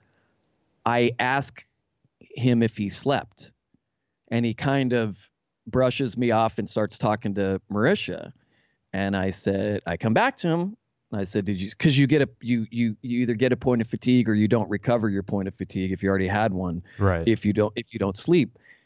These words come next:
Speaker 1: And so if he was starting the day with a point of fatigue, I wanted to know. So I said, uh, you know, and then he says,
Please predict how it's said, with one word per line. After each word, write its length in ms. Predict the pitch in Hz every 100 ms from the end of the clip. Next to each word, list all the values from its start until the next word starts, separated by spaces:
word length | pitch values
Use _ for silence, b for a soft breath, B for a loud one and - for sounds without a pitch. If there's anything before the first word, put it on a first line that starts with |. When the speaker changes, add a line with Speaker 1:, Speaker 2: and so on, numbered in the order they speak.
| b -
Speaker 1:
And 360 | 117 113 113 107
so 580 | - 123 117 117 113 - _ _ _ _ _ _ _ _
if 160 | 113 110
he 120 | 127
was 140 | 123
starting 340 | 117 123 120 120
the 100 | 117
day 260 | 131 160
with 180 | 139 120
a 40 | 117
point 240 | 117 107
of 80 | 101
fatigue, 360 | 101 202 202 110
I 80 |
wanted 260 | 101 101 95
to 60 | 104
know. 260 | 151 90
So 240 | - 101 101
I 80 |
said, 380 | 98 101 98 92
uh, 300 | 98 95 95 -
you 120 | 104
know, 80 | 95
and 80 | 101
then 60 |
he 100 | 110
says, 420 | 101 - 101 95